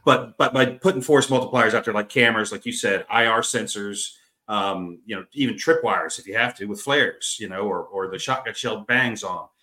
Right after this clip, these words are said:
'em, um, anything like that that gives you warning. So you have time, 'cause that's all they're buying you is they're buying you time.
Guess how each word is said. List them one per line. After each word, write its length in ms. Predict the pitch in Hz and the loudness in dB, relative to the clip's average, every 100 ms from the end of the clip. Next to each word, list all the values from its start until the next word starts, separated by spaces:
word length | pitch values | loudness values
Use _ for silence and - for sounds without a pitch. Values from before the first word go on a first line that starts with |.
| _ _ | _ _
'em, 60 | 98 | -8
um, 260 | 92 87 - _ | -6 -6 -12 _
anything 380 | - 160 139 113 | 2 2 2 0
like 180 | 107 - | 0 0
that 180 | 107 | -4
that 140 | 104 101 | -4 -4
gives 240 | 127 - | -4 -2
you 200 | 113 92 92 | -8 -8 -4
warning. 560 | 127 127 92 90 123 _ _ _ _ _ - | 0 0 -2 -8 -12 _ _ _ _ _ -14
So 140 | - | -6
you 180 | 110 113 | -2 0
have 200 | 104 - | 0 -4
time, 480 | - 127 87 73 - | -4 -4 -4 -8 -12
'cause 80 | 101 | -4
that's 160 | 123 123 | -2 -2
all 140 | 107 | -2
they're 100 | 98 | -2
buying 360 | 104 113 92 82 | 0 0 0 -6
you 60 | |
is 80 | 73 | -10
they're 100 | 107 | -8
buying 320 | 107 104 95 | -2 -4 -4
you 60 | 80 | -10
time. 500 | - - 131 80 131 | -16 -10 -8 -8 -12